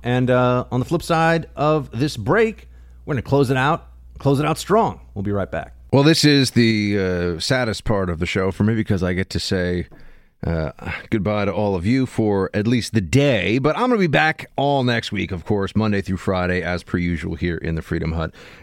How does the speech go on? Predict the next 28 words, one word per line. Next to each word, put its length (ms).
Uh, 280
I 180
have 380
a, 220
a 40
weekend 580
of 520
no 520
particular 560
plans. 280
I 80
think 180
I'm 80
going 160
to 120
an 60
engagement 520
party, 480
and 300
that's 260
always 300
fun, 320
to 100
go 200
to 180
an 60
engagement 540
party 480